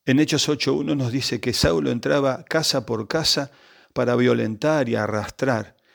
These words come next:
y llevar a la cárcel a los seguidores del camino. Consideremos el contexto. Sucede luego de la muerte por apedreamiento de Esteban. Parece ser su iniciativa la de conseguir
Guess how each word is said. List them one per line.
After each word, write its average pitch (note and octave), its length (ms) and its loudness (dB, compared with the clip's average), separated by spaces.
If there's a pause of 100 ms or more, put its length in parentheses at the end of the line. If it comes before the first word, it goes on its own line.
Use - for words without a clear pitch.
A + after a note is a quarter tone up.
(120)
y A#2+ 80 -4
llevar B2 300 2
a B2 80 4
la A2+ 100 0
cárcel A2 480 -2 (260)
a A#2+ 80 -2
los A2+ 160 -2
seguidores G#2+ 480 -2
del G#2 140 -4
camino. G2+ 420 -4 (540)
Consideremos D#3 720 0
el A#2 80 -4
contexto. - 640 -6 (500)
Sucede E3+ 560 0
luego D#3+ 420 2
de A#2+ 120 2
la A#2+ 140 0
muerte C3+ 420 0
por A#2+ 220 -2
apedreamiento A2+ 880 -2
de A2 80 -2
Esteban. G#2+ 500 -2 (960)
Parece D3 340 2
ser D#3 180 0
su - 140 0
iniciativa B2 840 -2 (540)
la B2 100 2
de A#2+ 100 4
conseguir C3+ 720 2